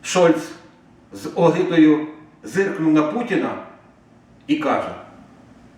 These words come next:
«Ми не будемо ставити пісюари в німецьких ліфтах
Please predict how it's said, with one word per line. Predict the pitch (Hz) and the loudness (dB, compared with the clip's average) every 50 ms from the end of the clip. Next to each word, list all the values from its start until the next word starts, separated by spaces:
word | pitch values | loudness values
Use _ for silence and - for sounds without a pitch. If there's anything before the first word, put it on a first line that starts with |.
| - - - - - - - - - | -20 -20 -20 -20 -20 -20 -20 -8 -2
«Ми | 139 165 196 | 0 0 2
не | 220 226 226 | 4 2 2
будемо | 226 - 277 262 240 208 185 170 170 | 2 0 0 0 0 0 0 0 -2
ставити | 170 - - 190 180 165 156 147 160 156 | -4 -2 -2 0 0 0 0 0 -2 -4
пісюари | - - 170 - - 175 175 190 208 214 - 202 - - - - - - - - | -4 -6 -6 -6 -2 -2 0 0 0 0 0 -2 -4 -4 -8 -10 -14 -16 -10 -6
в | |
німецьких | 160 165 170 175 196 202 202 202 - 170 156 151 160 | -4 -2 0 0 0 0 0 -2 -2 -2 -2 -2 -2
ліфтах | 170 208 233 226 - - - - - - - - | -2 -2 -4 -4 -4 -6 -6 -6 -6 -8 -12 -16